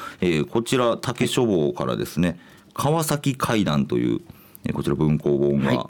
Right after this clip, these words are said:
Speaker 2: えー、これも最近出されたということで。
Speaker 1: はい。もう十月に出たばかりで。
Speaker 2: はい。この川崎という場所、まあ、
Speaker 1: はい。
Speaker 2: 神奈川県ですよね。
Speaker 1: はい。
Speaker 2: はい。こちらの、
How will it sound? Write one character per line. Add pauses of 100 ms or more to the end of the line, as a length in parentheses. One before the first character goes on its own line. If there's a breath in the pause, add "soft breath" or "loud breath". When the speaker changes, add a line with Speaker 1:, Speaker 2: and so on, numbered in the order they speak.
(160)
Speaker 2:
え
ー、
こ
れ
も
最
近
出
さ
れ
た
と
い
う
こ
と
で。
Speaker 1:
は
い。
も
う
十
月
に (220)
出
た
ば
か
り
で。
Speaker 2:
は
い。 (520 loud breath)
こ
の
川
崎 (240)
と
い
う (800)
場
所、 (120)
ま
あ、
Speaker 1:
は
い。
Speaker 2:
神
奈
川
県
で
す
よ
ね。
Speaker 1:
は
い。 (280)
Speaker 2:
は
い。 (440 loud breath)
こ
ち
ら (440)
の、